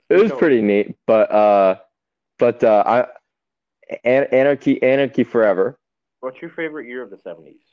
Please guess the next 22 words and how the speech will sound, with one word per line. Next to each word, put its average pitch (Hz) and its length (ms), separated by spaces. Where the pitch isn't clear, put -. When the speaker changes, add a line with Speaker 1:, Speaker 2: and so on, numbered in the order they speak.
Speaker 1:
Nineteen 165 440
seventy-one. 113 1160
Speaker 2:
Nineteen 123 300
seventy-three 104 600
for 73 160
me. 76 240
Speaker 1:
Why 135 140
is 143 100
that? 160 260
Speaker 2:
I 135 60
don't 107 140
know. 69 180
Speaker 1:
I 123 140
like 147 220
nineteen 117 460
seventy-one 95 540
a 87 80
lot 80 360
because, 85 580
um, 87 720
it's, 92 140
like, 95 180